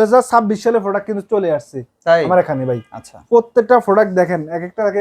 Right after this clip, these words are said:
Speaker 1: এক একটা কোয়ালিটি অসাধারণ।
Speaker 2: আচ্ছা।
Speaker 1: এই ধরনের আইটেমগুলো কিন্তু আমরা দেশের বাইরে পাঠাচ্ছি এবং কি দেশের চৌষট্টি জেলায় হোলসেল দিচ্ছি। আর এগুলোই কিন্তু আপনি খুবই রিজনেবল প্রাইসে আমার এখান থেকে নিতে পারবেন। এছাড়াও অ্যাডাল্ট বয়েজের সুইটশিটগুলো আমি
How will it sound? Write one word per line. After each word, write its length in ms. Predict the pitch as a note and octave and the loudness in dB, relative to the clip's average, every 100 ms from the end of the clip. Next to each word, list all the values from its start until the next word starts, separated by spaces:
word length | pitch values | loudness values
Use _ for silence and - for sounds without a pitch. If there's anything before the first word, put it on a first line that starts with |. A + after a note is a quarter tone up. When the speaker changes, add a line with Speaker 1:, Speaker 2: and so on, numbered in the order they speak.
| F#3 | -4
Speaker 1:
এক 60 | E3+ | -6
একটা 140 | - G3 | -10 -2
কোয়ালিটি 260 | G3 F3+ F#3+ E3+ | 0 0 0 -2
অসাধারণ। 480 | F3 F3+ E3 D3+ A#2+ - - | 0 0 0 0 -4 -14 -20
Speaker 2:
আচ্ছা। 160 | _ _ _ _ | _ _ _ _
Speaker 1:
এই 120 | A3+ A3+ | 2 4
ধরনের 240 | A#3 B3+ | 2 2
আইটেমগুলো 300 | A#3 A3+ A3+ A3 | 0 0 0 0
কিন্তু 120 | A#3 A3+ | -2 -4
আমরা 120 | A3 G3 | -4 -4
দেশের 220 | F#3+ G#3+ F#3 | -6 -4 -2
বাইরে 220 | F#3 G3+ G3 | -2 -4 -4
পাঠাচ্ছি 240 | G3 G3 G3 | -6 -4 -4
এবং 80 | F#3 | -4
কি 40 | F#3 | -4
দেশের 180 | F3+ G3 G3+ G3 - | -6 -6 -10 -8 -6
চৌষট্টি 280 | F#3+ G3+ G3+ | -4 -4 -2
জেলায় 180 | A3+ C4+ _ _ _ | 0 -2 _ _ _
হোলসেল 320 | A3 G#3 A#3+ G3 | 0 2 2 2
দিচ্ছি। 180 | D#3+ - | 0 -2
আর 60 | F3 G#3 | 2 4
এগুলোই 240 | G#3 A#3+ B3+ | 4 2 2
কিন্তু 180 | C4 C4+ D4 _ _ - | 0 -2 -6 _ _ -6
আপনি 140 | G3 A3+ A3 | 0 -2 -2
খুবই 180 | G#3+ B3 G#3+ | -2 0 2
রিজনেবল 280 | F#3+ A#3 A3+ | 2 0 2
প্রাইসে 180 | A3+ G#3+ | 2 2
আমার 100 | F#3+ | 2
এখান 100 | F#3 G3 | 0 -2
থেকে 120 | G3+ | 0
নিতে 160 | G#3+ G#3+ F3+ | 0 0 -2
পারবেন। 220 | C#3 A#2+ - _ _ G#3 | -2 -8 -14 _ _ -4
এছাড়াও 240 | B3 A#3+ | 2 4
অ্যাডাল্ট 240 | G3+ G3+ A3+ | 4 4 2
বয়েজের 200 | A3+ A#3 A3+ | 2 -2 -6
সুইটশিটগুলো 400 | G#3+ - F#3 | -10 -8 -4
আমি 80 | G3+ | -4